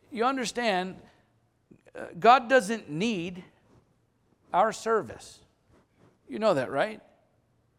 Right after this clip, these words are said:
God doesn't need our service. He, he doesn't need our ministry. He doesn't need our offerings. He doesn't need <laughs> our worship. God doesn't need anything.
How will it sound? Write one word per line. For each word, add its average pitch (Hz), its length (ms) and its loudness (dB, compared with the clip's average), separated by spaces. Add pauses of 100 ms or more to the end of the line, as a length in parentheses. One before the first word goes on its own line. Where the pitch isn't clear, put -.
(1300)
God 220 220 4
doesn't 226 340 2
need 220 200 6
our 190 160 8
service. 165 420 2
He, 180 240 -12
he 180 160 -2
doesn't 208 340 2
need 202 420 -2
our 214 300 4
ministry. 185 680 -2
He 151 140 -4
doesn't 208 420 2
need 214 300 0
our 185 220 8
offerings. 226 560 2
He 220 100 0
doesn't 208 440 2
need 226 340 -4 (120)
<laughs> - 140 -4
our 226 240 0
worship. 202 640 -2
God 254 400 4 (180)
doesn't 240 540 0
need 233 520 -4 (580)
anything. 240 720 0